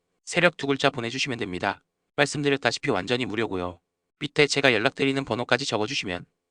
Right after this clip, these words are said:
신청 끝납니다. 실제로 해보시면 오 초밖에 안 걸리고요. 제가 말씀을 지겹도록 드렸지만 코인 가격 결정하는 건 결국 세력입니다. 지금 세력의 선택을 받은 코인 빠르게 신청해주시면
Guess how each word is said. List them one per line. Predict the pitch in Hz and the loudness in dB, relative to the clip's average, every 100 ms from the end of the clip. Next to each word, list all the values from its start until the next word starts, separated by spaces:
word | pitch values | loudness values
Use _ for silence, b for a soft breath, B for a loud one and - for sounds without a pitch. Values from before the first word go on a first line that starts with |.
| _ - | _ -6
신청 | 170 160 | 2 4
끝납니다. | 147 135 110 95 104 - _ _ _ - | 4 4 4 4 4 2 _ _ _ -2
실제로 | 185 170 185 175 | 0 6 6 6
해보시면 | 165 151 147 | 4 2 2
오 | 98 - | 0 0
초밖에 | 151 147 - - | 4 4 4 0
안 | 98 | 2
걸리고요. | 123 113 98 92 95 - _ _ _ - | 0 0 0 -2 -4 -10 _ _ _ -2
제가 | 156 143 | 2 4
말씀을 | 131 139 139 | 4 0 -2
지겹도록 | - 143 - 127 | 0 0 0 -4
드렸지만 | - 120 - 82 85 - _ _ _ - | -2 -4 -4 -6 -6 -10 _ _ _ -2
코인 | - 185 | 2 4
가격 | 170 143 143 | 6 4 4
결정하는 | 120 113 127 127 | 2 2 2 2
건 | 127 123 | 0 0
결국 | 117 101 131 | -2 -2 -2
세력입니다. | - 147 143 95 92 101 - _ _ _ - | 0 2 2 0 2 0 -2 _ _ _ -4
지금 | - 147 147 | 0 2 2
세력의 | 175 170 160 | 4 4 4
선택을 | 165 151 151 | 0 0 0
받은 | 143 143 123 | 2 0 -2
코인 | - 147 | 0 0
빠르게 | 151 147 143 | 2 2 2
신청해주시면 | 143 185 156 143 156 - 90 | -2 -2 -2 -2 -4 -4 -6